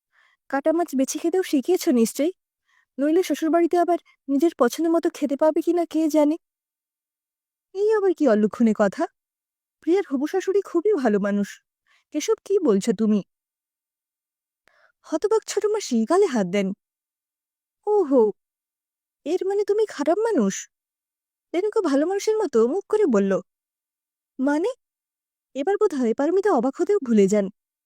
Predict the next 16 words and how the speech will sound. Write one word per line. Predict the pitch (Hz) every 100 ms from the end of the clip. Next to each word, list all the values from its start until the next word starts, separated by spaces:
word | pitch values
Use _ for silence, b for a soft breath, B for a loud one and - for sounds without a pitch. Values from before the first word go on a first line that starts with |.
| _ _ _ _ _ -
"না, | 381 403 269 185 - _ _
তুমি | 320 359 415
তো | 440
ছেলের | - 349 381
বউকে | 392 392 294 208
অল্পতেই | - 262 311 392
সন্তুষ্ট | 403 277 247 - 339
হতে | 370
পরামর্শ | 381 233 226 226 240
দিয়েছিলে, | 202 196 - 214 226 _ _ b b b -
জোর | 202 320 -
করে | 403 403
অপছন্দের | 220 262 - 370 370
খাবারও | 285 294 392
খাইয়ে | - 220 202
দিচ্ছিলে, | 190 170 240 196